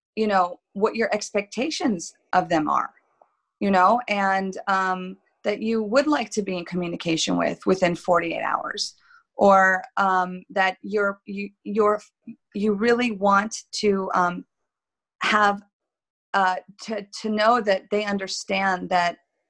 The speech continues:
you want this to be as expedited as possible. And if there's anything that you can do on your end, like, m-, on my end, you'd like to know what it is. You want to be, um, able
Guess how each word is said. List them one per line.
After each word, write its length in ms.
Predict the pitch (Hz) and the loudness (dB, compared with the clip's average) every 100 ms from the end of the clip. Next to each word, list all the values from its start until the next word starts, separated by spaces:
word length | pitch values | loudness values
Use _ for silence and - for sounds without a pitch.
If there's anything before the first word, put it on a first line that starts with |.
| _ _ _ _ - | _ _ _ _ -8
you 200 | 196 214 | -4 0
want 380 | 208 202 196 - | 4 4 2 0
this 340 | 196 190 - - | -2 -2 -10 -10
to 140 | - | -8
be 140 | 180 185 | -2 -2
as 120 | 175 - | 0 0
expedited 720 | 190 - - 180 175 170 160 | 0 -2 -6 -2 0 0 -4
as 140 | 170 - | -8 0
possible. 720 | - 269 262 190 175 165 165 - _ _ _ _ _ | 4 4 2 -2 0 0 -2 -10 _ _ _ _ _
And 360 | 190 185 185 185 | 0 0 0 -8
if 160 | 185 - | -8 -2
there's 180 | 190 - | -2 0
anything 360 | 202 208 208 185 | -4 -4 -2 -4
that 120 | 175 | -2
you 100 | 196 | -4
can 180 | 202 196 | 0 0
do 120 | 185 | 2
on 180 | 175 175 | 0 0
your 220 | 175 170 - | -2 -4 -2
end, 340 | 180 170 170 - | 0 0 -4 -4
like, 180 | 170 165 _ - | -2 -2 _ -6
m-, 240 | - 185 - - | -4 -6 -4 0
on 180 | 175 | 2
my 200 | 175 214 | 4 2
end, 380 | 226 175 170 180 - _ | 2 -2 -4 -8 -16 _
you'd 240 | - 202 | -4 0
like 180 | 190 180 | 0 -2
to 100 | - | -4
know 100 | 180 | -6
what 120 | 175 170 | -4 -6
it 100 | 185 | -4
is. 220 | 185 - | -6 -6
You 100 | 175 | -2
want 280 | 190 190 - | 0 -2 -6
to 140 | 185 | -10
be, 360 | 170 180 170 170 _ _ _ _ _ _ _ | -8 -8 -10 -12 _ _ _ _ _ _ _
um, 500 | 175 170 170 170 - - _ _ _ _ _ - - | 0 2 0 -4 -8 -12 _ _ _ _ _ -20 2
able 420 | 220 220 170 156 | 4 4 2 -2